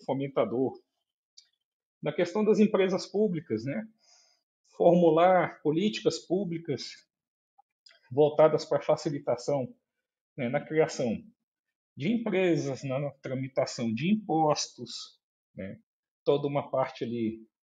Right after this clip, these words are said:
voltada, né, pra você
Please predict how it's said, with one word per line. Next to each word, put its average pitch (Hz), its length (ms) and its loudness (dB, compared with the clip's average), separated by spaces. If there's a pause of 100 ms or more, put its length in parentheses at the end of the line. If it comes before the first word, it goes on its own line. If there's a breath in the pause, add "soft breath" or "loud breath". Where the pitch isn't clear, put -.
(220)
voltada, 123 840 0 (460)
né, 120 200 -6
pra 104 600 -2 (160)
você 120 400 -10